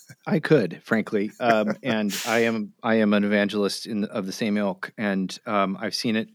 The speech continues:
Speaker 1: And, you know, when folks ask me after doing the films that I've done and, um, that, you know, have our shared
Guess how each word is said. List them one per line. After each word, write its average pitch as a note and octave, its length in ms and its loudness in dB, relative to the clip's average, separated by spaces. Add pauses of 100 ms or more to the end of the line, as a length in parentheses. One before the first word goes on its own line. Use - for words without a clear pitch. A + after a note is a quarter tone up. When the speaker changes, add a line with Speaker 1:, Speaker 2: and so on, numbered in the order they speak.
(140)
Speaker 1:
And, G2 320 -4
you G#2+ 80 0
know, G#2+ 100 4
when G2+ 160 4
folks G#2+ 320 0
ask A2 300 0
me G#2 320 -4 (640)
after A2 280 -4
doing G#2 600 2
the B2 220 -12
films A2 340 0
that G#2+ 100 0
I've G#2 160 2
done G#2 220 0
and, F#2+ 200 -2 (600)
um, G2 380 -2
that, G#2 220 -2
you A#2+ 120 -8
know, G2+ 220 -6 (260)
have B2 220 -2
our G#2 120 2
shared G#2 460 0